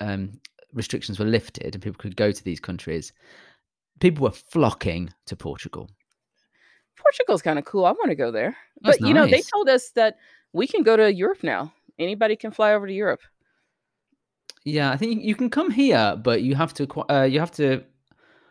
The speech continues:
Speaker 1: isolate, I think.
Speaker 2: I think with those, if you're vaccinated, you can bypass a lot of things. So I've seen where
Speaker 1: Not here.
Speaker 2: a lot of countries, if you're vaccinated, you can bypass all of the things to get in. Um,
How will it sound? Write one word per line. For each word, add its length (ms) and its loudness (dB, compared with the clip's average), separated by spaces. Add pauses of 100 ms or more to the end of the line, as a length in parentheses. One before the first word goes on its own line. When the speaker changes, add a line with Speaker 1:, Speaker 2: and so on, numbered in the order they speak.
(180)
Speaker 1:
isolate, 600 -2
I 40 -8
think. 480 -10 (680)
Speaker 2:
I 140 -6
think 240 -2
with 140 -2
those, 300 6
if 140 -2
you're 180 0
vaccinated, 680 -2
you 140 -10
can 160 -8
bypass 680 -2
a 40 -12
lot 200 -8
of 100 -10
things. 220 -8
So 80 2
I've 160 4
seen 380 -4
where 200 4
Speaker 1:
Not 180 4
here. 300 2 (320)
Speaker 2:
a 80 2
lot 200 6
of 100 -2
countries, 560 -2
if 140 -6
you're 100 -4
vaccinated, 720 0
you 80 -10
can 200 0
bypass 760 2 (640)
all 200 6
of 180 0
the 240 4
things 340 0
to 80 -8
get 180 0
in. 420 0
Um, 320 0